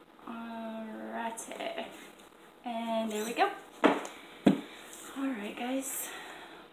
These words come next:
Past, present, future. Advice for the past, present,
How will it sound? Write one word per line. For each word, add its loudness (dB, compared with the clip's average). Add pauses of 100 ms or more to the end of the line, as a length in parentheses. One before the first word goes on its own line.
Past, -2 (680)
present, 0 (640)
future. 0 (880)
Advice 2
for -8
the -4 (140)
past, -2 (600)
present, -2